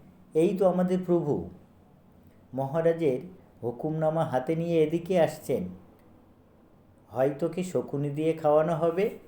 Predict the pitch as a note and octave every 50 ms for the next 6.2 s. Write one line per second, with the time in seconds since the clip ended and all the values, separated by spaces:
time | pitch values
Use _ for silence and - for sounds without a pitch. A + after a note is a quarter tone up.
0 | - _ _ _ - - _ _ _ _ _ _ - C#3 D#3+ E3 C#3 A#2 A#2+ -
1 | - - _ _ _ _ _ _ _ _ _ _ _ _ _ _ _ _ _ _
2 | _ _ _ _ _ _ _ _ _ _ _ _ - D3+ D3 D3 - E3 D#3+ D#3+
3 | D#3 F3+ G#3 A#3 A#3 - - B2+ A#2+ A#2 A2+ A#2 - - - F#2+ F2+ F2+ F2+ -
4 | - _ _ _ _ _ _ _ _ _ _ _ _ _ _ _ _ _ _ _
5 | _ _ _ _ _ _ _ _ - B2 B2+ C3+ C#3 C#3 - - C#3+ C#3+ E3+ G#3+
6 | - - -